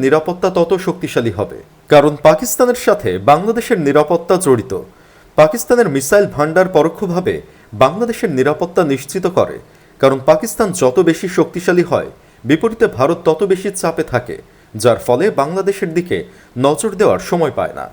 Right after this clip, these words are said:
অতীতে একাধিকবার বাংলাদেশকে আধুনিক সমরাস্ত্র ক্রয়ে পাকিস্তানের দেওয়া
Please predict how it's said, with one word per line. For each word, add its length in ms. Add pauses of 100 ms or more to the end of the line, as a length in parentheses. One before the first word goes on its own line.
(300)
অতীতে 360 (160)
একাধিকবার 640 (160)
বাংলাদেশকে 580 (140)
আধুনিক 380
সমরাস্ত্র 560 (100)
ক্রয়ে 240 (100)
পাকিস্তানের 560
দেওয়া 200